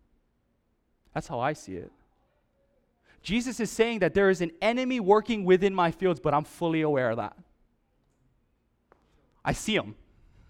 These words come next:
Like, I see him, and I see what he's doing. And so he gives his disciples some clarity as to what's really going on.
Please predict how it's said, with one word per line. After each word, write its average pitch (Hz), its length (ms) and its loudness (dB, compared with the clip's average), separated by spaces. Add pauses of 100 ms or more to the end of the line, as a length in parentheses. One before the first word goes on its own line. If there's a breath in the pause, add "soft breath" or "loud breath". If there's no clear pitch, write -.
(1300 soft breath)
Like, 165 120 -2
I 190 40 6
see - 280 2
him, 107 260 -2 (760 soft breath)
and 175 80 4
I 185 40 8
see 294 320 0
what 185 180 6
he's 151 160 -2
doing. 123 340 -4 (500 soft breath)
And 185 100 -2
so 214 100 6
he 190 160 4
gives 240 460 0
his 208 160 2
disciples 196 760 4 (140 soft breath)
some 160 200 -6
clarity 160 880 6 (180 loud breath)
as 160 220 0
to 196 120 -4
what's 175 240 0
really 160 220 0
going 139 300 -2
on. 131 300 -2